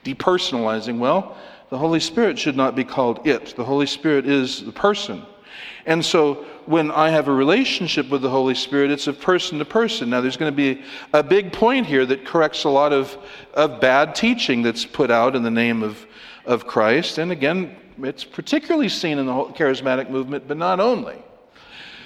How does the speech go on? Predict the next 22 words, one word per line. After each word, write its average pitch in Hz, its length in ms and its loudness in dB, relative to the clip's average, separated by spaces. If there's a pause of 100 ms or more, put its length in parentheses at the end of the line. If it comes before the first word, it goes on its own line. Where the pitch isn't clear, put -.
(480)
Your 208 220 4
relationship, 214 720 2
Christian, 180 500 0
my 180 180 4
relationship 160 720 2
with 147 140 0
the 147 80 4
Holy 156 240 4
Spirit 165 380 0
is 185 280 2
as 165 320 2
much 196 400 2
a 156 200 0
person-to-person 175 1000 0
relationship 135 720 0
as 143 280 0
our 147 140 2
relationship 147 680 0
with 151 380 -4
God 143 200 2
the 156 80 -2
Son 202 600 0